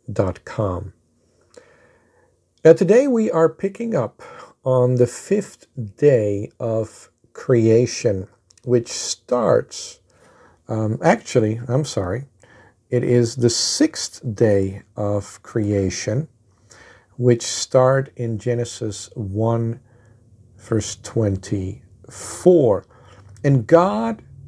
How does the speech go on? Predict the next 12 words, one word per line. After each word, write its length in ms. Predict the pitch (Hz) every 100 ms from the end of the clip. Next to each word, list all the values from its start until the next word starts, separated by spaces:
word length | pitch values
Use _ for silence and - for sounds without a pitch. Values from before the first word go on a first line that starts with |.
| - - - - - -
said," 800 | - - - 143 104 - - - - - - - - - - - - - - - - -
and 360 | 113 107 107 113
again, 540 | 117 95 123 131 127 - - - - - - -
we 180 | 120
are 160 | - 117
reminded 720 | 117 117 117 143 240 214 143
that 300 | 123 110 -
God 480 | - 139 139 151 156 -
works 1200 | 113 101 113 135 214 202 131 110 - - - - _ _ -
through 840 | - - 175 247 302 156 107 107 123 _ _ _ _ _
his 500 | - 156 147 - 127
word. 600 | 110 117 131 110 -